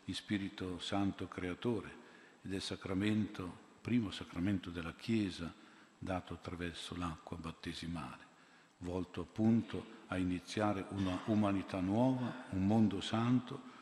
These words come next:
dove l'intelligenza è umile e rispettosa, dove la volontà è altruista e generosa. Ecco, ora in tutto questo ci chiediamo qual è il ruolo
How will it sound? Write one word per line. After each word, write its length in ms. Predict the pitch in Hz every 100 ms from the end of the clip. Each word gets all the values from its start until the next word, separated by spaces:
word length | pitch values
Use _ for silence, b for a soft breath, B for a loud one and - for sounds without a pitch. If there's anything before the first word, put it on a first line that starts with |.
| B
dove 300 | - 101 95
l'intelligenza 1000 | 92 92 87 90 90 85 98 95 - 85
è 120 | - 82
umile 480 | 98 117 113 98
e 80 | 90
rispettosa, 920 | 92 90 - 90 - 113 120 131 143 139 B B -
dove 340 | 90 95 87
la 100 | 85
volontà 600 | 85 92 92 87 87 82
è 100 | -
altruista 840 | 92 87 - 92 80 73 - - 78
e 120 | - 85
generosa. 720 | 80 78 71 64 - - - - - _ _ _ _ B B B B B B
Ecco, 480 | 117 104 117 120 127
ora 220 | 120 120
in 200 | 117 113
tutto 320 | - 127 123 117
questo 640 | 120 120 - 113 107 -
ci 160 | - 98
chiediamo 560 | 107 95 101 95 92 -
qual 220 | - 104
è 160 | 113 -
il 160 | 104
ruolo 640 | 98 107 123 131 131 127